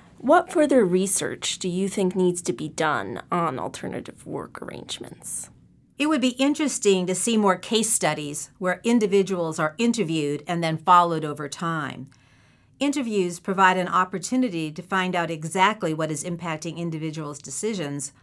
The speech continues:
Speaker 2: while large databases, such as we use here, with limited questions,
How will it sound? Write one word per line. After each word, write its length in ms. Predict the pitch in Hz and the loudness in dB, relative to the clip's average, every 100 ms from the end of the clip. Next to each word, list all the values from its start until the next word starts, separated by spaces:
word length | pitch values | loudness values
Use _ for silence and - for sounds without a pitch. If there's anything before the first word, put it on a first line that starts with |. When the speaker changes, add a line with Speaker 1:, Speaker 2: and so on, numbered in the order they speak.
| _ _ _ | _ _ _
Speaker 2:
while 200 | 185 165 | -4 -2
large 400 | 165 214 240 180 | 4 6 6 2
databases, 800 | 156 196 208 170 160 156 156 143 | 0 4 4 2 -2 -6 -8 -8
such 380 | 143 151 170 156 | -8 -8 -8 -8
as 120 | 156 | -8
we 80 | 160 | -8
use 220 | 143 143 | -8 -10
here, 440 | - 247 160 143 139 - _ | -4 -2 -2 -2 -6 -16 _
with 140 | 165 | -10
limited 400 | 175 220 262 165 | -4 0 0 0
questions, 600 | 156 160 147 - 151 - | -2 -4 -4 -6 -8 -8